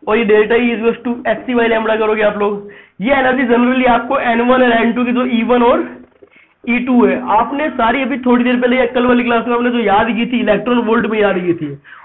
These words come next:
और wavelength generally पूछा जाता है एंगस्ट्रॉम में। तो मैंने एक trick बनाई है, एक formula बनाया है, जो calculated formula है, वो तुम्हारे काम में आएगा। ई तुरंत electron volt में, इलेक्ट्रॉन वोल्ट में वैल्यू निकाल, इसमें पुट कर, ठीक है? और वन टू का फ़ोर डबल ज़ीरो एंगस्ट्रॉम है,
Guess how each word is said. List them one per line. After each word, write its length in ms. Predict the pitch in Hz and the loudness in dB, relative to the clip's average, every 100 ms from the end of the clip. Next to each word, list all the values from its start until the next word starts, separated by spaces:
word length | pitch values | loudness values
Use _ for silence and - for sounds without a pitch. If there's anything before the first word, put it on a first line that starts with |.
| - | -2
और 140 | 240 | 0
wavelength 480 | 202 202 220 262 294 | 2 2 2 4 2
generally 440 | 269 233 240 247 247 | 2 0 0 0 2
पूछा 200 | 240 240 | 2 4
जाता 200 | 233 247 | 2 0
है 100 | 214 | 0
एंगस्ट्रॉम 400 | 208 202 214 208 | 0 -2 -4 -6
में। 80 | 214 | -4
तो 80 | |
मैंने 160 | 233 254 | -2 -2
एक 120 | 247 | -2
trick 200 | - 254 | -6 -4
बनाई 240 | 262 226 220 | -2 0 0
है, 140 | 214 | -2
एक 100 | 233 | -6
formula 280 | - 202 226 | -2 -2 0
बनाया 220 | 226 214 | 0 -2
है, 60 | 220 | -2
जो 80 | 226 220 | -4 -4
calculated 440 | 190 196 233 226 202 | -4 -4 -6 -6 -4
formula 360 | 202 202 202 | -4 -2 -4
है, 220 | 185 240 - - _ - | -4 -6 -12 -20 _ -8
वो 80 | 226 | -6
तुम्हारे 260 | 226 220 | -2 -4
काम 260 | 214 208 208 | 0 -2 0
में 60 | 208 | 0
आएगा। 200 | 226 220 - 262 | 0 0 -4 0
ई 160 | 302 330 | 0 2
तुरंत 280 | 285 302 311 | 0 2 2
electron 440 | 240 226 262 247 240 | 0 0 0 -2 0
volt 240 | 240 208 | -2 -2
में, 80 | 226 214 - _ _ _ _ _ _ - - - _ 196 | -6 -8 -14 _ _ _ _ _ _ -20 -20 -20 _ -2
इलेक्ट्रॉन 420 | 208 208 247 247 | -2 2 2 4
वोल्ट 140 | 240 240 | 4 6
में 60 | |
वैल्यू 220 | 226 226 | 4 4
निकाल, 260 | 240 240 240 | 2 4 2
इसमें 200 | 233 233 | 2 -2
पुट 160 | 196 - | -4 -4
कर, 200 | 160 143 | -6 -6
ठीक 180 | 233 | -4
है? 120 | 254 311 - - - - - - _ - | -2 -2 -4 -18 -20 -20 -20 -20 _ 0
और 280 | 226 170 131 - - _ _ _ _ _ - - - 143 147 | 0 0 -6 -14 -20 _ _ _ _ _ -20 -20 -20 -16 -4
वन 240 | 247 294 | -2 -2
टू 120 | 240 269 | -4 -2
का 140 | 269 | -2
फ़ोर 260 | 277 277 277 | -2 -2 0
डबल 280 | 233 254 262 | 2 2 0
ज़ीरो 200 | 262 262 | 0 2
एंगस्ट्रॉम 600 | 220 226 233 - 247 247 | 2 0 -4 -2 0 0
है, 120 | 247 | -2